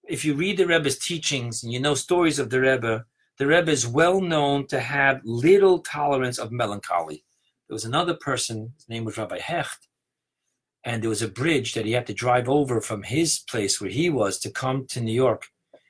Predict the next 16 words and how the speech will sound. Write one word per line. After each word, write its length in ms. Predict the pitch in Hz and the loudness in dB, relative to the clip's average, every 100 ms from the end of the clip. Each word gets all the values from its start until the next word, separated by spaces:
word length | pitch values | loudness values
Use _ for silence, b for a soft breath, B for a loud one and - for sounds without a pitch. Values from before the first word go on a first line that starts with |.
| _ | _
and 160 | 113 107 | -6 0
visit 300 | 123 123 110 | 2 2 2
the 80 | 113 | 2
Rebbe. 400 | 117 101 98 - _ _ _ _ _ _ | 2 2 -4 -10 _ _ _ _ _ _
And 80 | 113 | -2
when 120 | 117 | 0
he 40 | 113 | 0
came 200 | 127 123 | -2 -2
to 100 | 113 | -4
a 40 | |
private 340 | - 120 117 120 | 0 0 0 0
audience, 460 | 131 127 113 104 | 0 2 0 -2
the 100 | - | 0
Rebbe 240 | 117 117 110 | 2 2 0
told 380 | - 123 123 | 0 0 2
him, 240 | 117 107 | 2 0